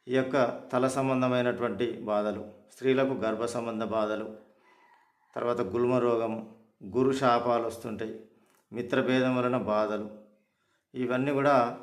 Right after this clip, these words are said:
తీపి వస్తువులు తినడం వల్ల కూడా మనకు దంతరోగాలు, అనారోగ్య సమస్యలు, దైవానుగ్రహం అస్సలు కలగకపోవడం, గృహమునకు ఉత్తర దిశ నుంచి కూడా వాస్తు దోషాలు వస్తుంటాయి. తర్వాత దానం, ధనము,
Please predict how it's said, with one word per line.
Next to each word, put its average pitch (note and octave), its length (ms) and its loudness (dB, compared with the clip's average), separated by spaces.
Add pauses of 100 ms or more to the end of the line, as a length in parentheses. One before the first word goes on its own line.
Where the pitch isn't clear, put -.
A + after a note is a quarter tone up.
(1400)
తీపి C#3+ 260 0
వస్తువులు C3+ 420 2
తినడం B2 300 2
వల్ల B2 140 4
కూడా A#2+ 500 4 (220)
మనకు A2+ 260 -4
దంతరోగాలు, A2 680 2
అనారోగ్య A2 560 -2
సమస్యలు, G#2 500 -10 (640)
దైవానుగ్రహం B2+ 760 2
అస్సలు A#2+ 300 -4
కలగకపోవడం, G#2+ 800 -4 (680)
గృహమునకు C#3+ 580 2
ఉత్తర B2+ 360 2
దిశ B2+ 220 0
నుంచి B2+ 180 -4
కూడా A#2+ 140 -4
వాస్తు A2 280 0
దోషాలు A#2 400 -2
వస్తుంటాయి. G#2+ 440 -8 (1300)
తర్వాత C3+ 340 0
దానం, B2 640 2
ధనము, B2+ 560 0